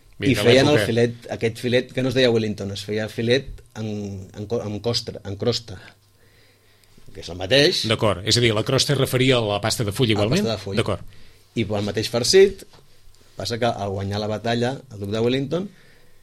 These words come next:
Speaker 2: se'l va fer seu, no sé si
Speaker 1: Vaja.
Speaker 2: per fer la punyeta
Speaker 1: Ahà, ahà.
Speaker 2: o què, i quan, quan tenia convidats a Palau sempre
Speaker 1: El filet.
Speaker 2: el filet Wellington. Vull dir que a sobre, a més de guanyar-los, a sobre els
Speaker 1: <laughs> A
Speaker 2: va,
Speaker 1: sobre els hi feia
Speaker 2: els va
Speaker 1: menjar, eh?
Speaker 2: mortificar.
Speaker 1: Doncs el
Speaker 2: Bueno.
Speaker 1: filet Wellington té aquesta història
Speaker 2: Ah, exacte.
Speaker 1: relacionada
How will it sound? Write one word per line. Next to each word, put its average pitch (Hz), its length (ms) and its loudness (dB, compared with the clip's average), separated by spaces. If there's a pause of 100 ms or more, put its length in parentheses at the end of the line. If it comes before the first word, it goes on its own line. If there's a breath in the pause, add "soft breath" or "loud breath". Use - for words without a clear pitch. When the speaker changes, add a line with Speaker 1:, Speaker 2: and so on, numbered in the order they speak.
(600 soft breath)
Speaker 2:
se'l 95 160 -8
va 110 80 0
fer 110 200 0
seu, 117 320 2
no 98 160 -6
sé 98 160 4
si 98 100 0
Speaker 1:
Vaja. 107 80 2
Speaker 2:
per - 60 -6
fer 104 120 -4
la 107 120 -2
punyeta 107 460 2
Speaker 1:
Ahà, 117 220 0
ahà. 113 140 0 (100)
Speaker 2:
o 113 160 0
què, 127 120 4 (280)
i 95 140 -4
quan, 95 220 -6
quan 98 120 -4
tenia 98 240 -4
convidats 107 720 0
a 117 80 -4
Palau 123 320 2
sempre 104 380 -4 (340)
Speaker 1:
El 104 160 -4
filet. 110 400 2
Speaker 2:
el 113 80 -8
filet 110 280 -2
Wellington. 85 440 -8 (200)
Vull - 120 -14
dir - 60 -8
que 98 80 -8
a - 20 -8
sobre, 110 300 -4 (640 soft breath)
a 98 120 -8
més 110 140 -4
de 113 140 0
guanyar-los, 120 440 4
a - 120 8
sobre 139 220 8
els 170 160 6
Speaker 1:
<laughs> 185 60 6
A 156 40 10
Speaker 2:
va, 139 100 8
Speaker 1:
sobre 151 280 10
els 147 100 6
hi 139 80 6
feia 143 140 8
Speaker 2:
els 139 80 8
va 147 60 10
Speaker 1:
menjar, 151 200 10
eh? 101 60 8
Speaker 2:
mortificar. 117 340 4 (320 loud breath)
Speaker 1:
Doncs 110 300 4
el 127 60 6
Speaker 2:
Bueno. 123 40 0
Speaker 1:
filet 143 240 6
Wellington 151 400 6
té 139 80 2
aquesta 123 240 4
història 113 460 4
Speaker 2:
Ah, 107 160 -2
exacte. 98 180 -4
Speaker 1:
relacionada 107 600 2